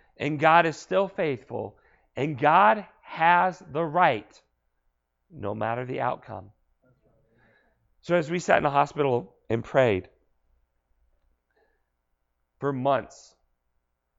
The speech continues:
God had to keep reminding us that, you know what? It may be that God takes our daughter home, and that's his right. And I can't turn and be bitter against God. I can't hate God for that,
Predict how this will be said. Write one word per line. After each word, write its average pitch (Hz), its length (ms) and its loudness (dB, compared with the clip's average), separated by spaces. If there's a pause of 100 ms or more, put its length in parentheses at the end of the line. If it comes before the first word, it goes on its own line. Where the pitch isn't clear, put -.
(120)
God 170 200 -8
had 170 180 -6
to 135 60 -10
keep 156 240 -12
reminding 120 480 -6
us 95 160 -10
that, 82 280 -12 (800)
you 151 120 -8
know 165 120 -2
what? 180 300 -4 (920)
It 143 120 -12
may 156 180 -8
be 151 160 -8
that 135 200 -10
God 123 200 -6
takes 117 260 -14
our 120 100 -8
daughter 113 280 -6
home, 98 320 -12 (1120)
and 127 140 -12
that's 160 240 -8
his 151 220 -10
right. 117 360 -10 (1400)
And 170 120 0
I 185 180 2
can't 214 320 0
turn 185 300 0
and 185 100 -2
be 156 120 -2
bitter 151 300 0
against 151 340 -6
God. 156 240 4
I 185 120 -2
can't 175 280 -4
hate 175 300 -8
God 156 240 0
for 143 120 -6
that, 170 300 2